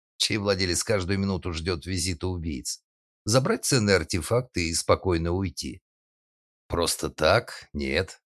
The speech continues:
Но если хорошо подготовиться, очень даже может быть». Напрочь игнорируя заданный Малком тон, вдруг засмеялся господин Тиес. И до Малка только спустя несколько мгновений дошло,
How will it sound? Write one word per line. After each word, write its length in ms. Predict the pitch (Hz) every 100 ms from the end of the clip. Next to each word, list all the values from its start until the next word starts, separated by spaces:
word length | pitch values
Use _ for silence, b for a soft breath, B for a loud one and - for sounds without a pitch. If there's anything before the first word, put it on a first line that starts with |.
| _ -
Но 80 | 87
если 240 | 76 80
хорошо 380 | - 82 - 76
подготовиться, 920 | 78 71 73 80 92 104 - - 62 _ _ _ _
очень 400 | - 78 - 95
даже 280 | 76 73 76
может 320 | 71 69 80
быть». 380 | 69 62 64 - _ _ _ _ _ _ _
Напрочь 460 | - 160 135 110 -
игнорируя 600 | 95 107 104 113 92 87
заданный 480 | - 98 85 85 82
Малком 480 | 87 80 - 80 -
тон, 340 | 98 95 73
вдруг 280 | 67 76 71
засмеялся 560 | 78 - 76 71 -
господин 540 | 71 69 73 67 67 65
Тиес. 500 | 76 69 53 - - _ _ _ _ _ _ -
И 80 | 87
до 200 | 80 80
Малка 380 | 101 143 -
только 300 | 104 113 -
спустя 460 | 87 - 90 98 87
несколько 500 | 87 87 - 87 85
мгновений 600 | 82 80 85 82 78 78
дошло, 560 | 69 85 - 76 58